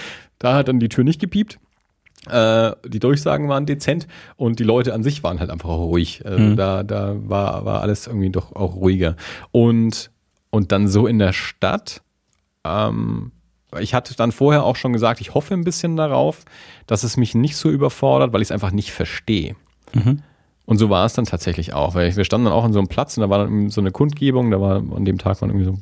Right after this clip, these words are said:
Speaker 1: irgendwelche Demonstrationen ausnahmsweise mal. Und da hab ich mich mit Dana unterhalten und haben auch genau über den Punkt dann unterhalten. Da hab ich dann auch gesagt, du, das ist, in Nürnberg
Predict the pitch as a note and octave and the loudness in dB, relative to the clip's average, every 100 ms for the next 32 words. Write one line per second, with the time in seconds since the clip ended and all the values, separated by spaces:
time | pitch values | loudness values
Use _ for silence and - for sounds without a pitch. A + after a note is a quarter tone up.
0 | - G2+ F#2 G#2 G2 G2 - - - G#2+ | -6 -6 -4 -4 -2 -4 -6 -10 -4 0
1 | G#2+ G2 - - - - A2+ G#2 G2+ - | 0 -2 -12 -20 -20 -10 -6 -2 -2 0
2 | G2+ G2 G2 G2 F#2 - - - _ - | 2 4 4 2 0 -8 -20 -20 _ 0
3 | G2 F#2+ F#2+ F#2 F2+ F#2 - G#2+ B2 C#3+ | 2 4 2 2 0 0 -2 2 2 2
4 | C#3 C3 B2 D3 D3 D3 D3 _ - G#2 | 0 0 0 0 -2 -4 -6 _ 0 2
5 | A2+ - G#2+ - A2+ A#2 B2 G#2+ G2 - | 2 -2 -4 0 2 4 2 2 0 0
6 | D#3 - - C#3 C#3 C#3 B2 C#3+ B2 G#2+ | -2 -2 -4 -2 -2 0 0 0 0 0
7 | - A2 A#2+ - G#2 G2+ A#2+ A#2+ G#2 G2+ | 2 0 0 0 0 0 -2 -4 -4 -6
8 | - - - - - _ _ _ _ _ | -12 -20 -20 -20 -20 _ _ _ _ _
9 | - A2+ G#2 C#3+ G3+ F#3+ | -6 2 4 6 4 0